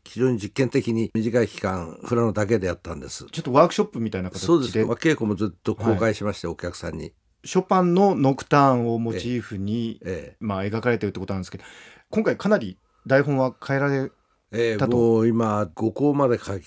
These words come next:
Speaker 1: 換えました。
Speaker 2: 五校ですか？
Speaker 1: ええ。
Speaker 2: あの、いつも台本はかなり手を加えられるんですか？
Speaker 1: めちゃくちゃ変えます。
Speaker 2: <laughs> あ、そうなんですか？
Speaker 1: だから初日と楽ではもう違った芝居みたいになっちゃいますね。
Speaker 2: あ、ということはこれはちょっと見逃せない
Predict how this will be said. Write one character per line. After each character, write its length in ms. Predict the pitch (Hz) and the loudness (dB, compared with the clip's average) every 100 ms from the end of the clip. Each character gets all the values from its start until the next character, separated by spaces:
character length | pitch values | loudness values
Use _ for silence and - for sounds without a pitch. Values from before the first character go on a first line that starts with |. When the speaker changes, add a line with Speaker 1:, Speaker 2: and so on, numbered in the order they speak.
| - | -8
Speaker 1:
換 140 | 101 | -6
え 40 | |
ま 120 | 92 98 | -2 4
し 60 | |
た。 180 | 165 - | 6 8
Speaker 2:
五 60 | 196 | 8
校 40 | |
で 80 | 160 | 8
す 80 | - | 2
か？ 60 | 92 | -6
Speaker 1:
え 340 | 110 87 85 | -8 -10 -14
え。 0 | _ - - _ _ _ _ _ - | _ -20 -20 _ _ _ _ _ -8
Speaker 2:
あ 60 | 120 | -2
の、 60 | |
い 80 | 175 | 0
つ 100 | 359 | 4
も 340 | 254 160 - - | 4 4 2 -2
台 180 | 143 151 | 0 2
本 100 | 165 | 2
は 100 | 151 | 0
か 120 | - | 0
な 100 | 180 | 0
り 160 | 104 87 | 0 -6
手 120 | - | -6
を 100 | 139 | -6
加 200 | 101 107 | -4 -4
え 40 | 113 | -4
ら 100 | 113 | -4
れ 100 | 113 | -4
る 80 | 107 | -6
ん 40 | |
で 60 | 80 | -10
す 80 | - | -10
か？ 80 | |
Speaker 1:
め 100 | 104 | -8
ち 80 | 104 | -6
ゃ 40 | 139 | -6
く 120 | - | -4
ち 80 | 131 | -4
ゃ 40 | |
変 100 | 107 | -2
え 20 | 104 | -2
ま 120 | 98 | -2
す。 260 | - - - | -4 -4 -2
Speaker 2:
<laughs> 40 | |
あ、 220 | - 180 | -2 -2
そ 160 | 160 185 | -4 -6
う 40 | 180 | -6
な 40 | |
ん 20 | |
で 40 | 139 | -4
す 60 | |
か？ 80 | 104 | -4
Speaker 1:
だ 20 | |
か 140 | 95 123 | -4 -4
ら 40 | |
初 0 | |
日 220 | 151 170 | -4 -4
と 120 | - 151 | 0 0
楽 220 | 156 127 | 0 0
で 80 | 107 | -2
は 200 | 87 82 | -2 -4
も 140 | 82 | -6
う 20 | |
違 200 | - 117 | -2 0
っ 20 | 139 | 0
た 120 | 143 | 0
芝 180 | 143 135 | 2 2
居 20 | |
み 60 | |
た 100 | 117 | 0
い 20 | 87 | -6
に 40 | |
な 60 | 76 | -8
っ 40 | |
ち 80 | - | -10
ゃ 40 | |
い 20 | |
ま 80 | 67 | -12
す 80 | - | -12
ね。 240 | 76 67 _ _ _ _ _ _ _ - | -16 -16 _ _ _ _ _ _ _ -12
Speaker 2:
あ、 120 | - | -10
と 80 | - | -12
い 40 | |
う 20 | - | -10
こ 60 | |
と 80 | 131 | -10
は 40 | 120 | -10
こ 260 | - 117 120 | -8 -4 -2
れ 140 | 131 | 0
は 160 | 135 131 | -2 -4
ち 100 | - | -8
ょ 40 | |
っ 20 | - | -10
と 100 | 107 | -4
見 100 | 117 | 0
逃 220 | 127 135 | 2 2
せ 100 | 175 | 2
な 140 | 135 | 0
い 100 | 123 | 0